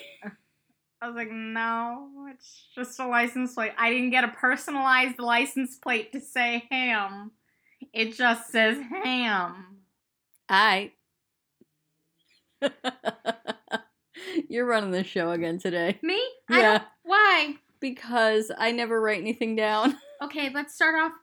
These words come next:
Speaker 2: let's start off with something good. How about, how about, um, have, okay, Stu Leonard's.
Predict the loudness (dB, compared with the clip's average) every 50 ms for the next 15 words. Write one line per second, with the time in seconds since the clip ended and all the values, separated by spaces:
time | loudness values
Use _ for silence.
0 | _ _ _ _ -8 -8 -8 -6 -2 0 0 0 2 0 -2 -2 -4 -8 -6 -4
1 | -4 -4 -2 -2 -4 -4 -4 -6 -8 -8 -10 -16 _ _ _ _ _ _ _ -4
2 | 2 2 4 4 2 2 2 2 4 4 2 2 0 -4 -6 -12 -16 -18 -18 -20
3 | -18 -18 -12 -4 0 0 0 0 -2 -2 0 0 0 0 -2 -4 -8 -12 -16 _
4 | _ _ -4 -2 -2 -2 -2 -2 -6 -8 -10 -12 -14 -14 -14 -18 -20 -20 -20 -20
5 | _ _ _ _ _ _ _ _ _ _ _ _ -14 -6 -4 -4 -4 -4 -6 -10
6 | -14 _ -4 -4 -4 -2 -2 -4 -4 -4 -8 -14 -18 -14 -10 -8 -6 -6 -6 -6
7 | -8 -10 -14 -18 _ -20 -20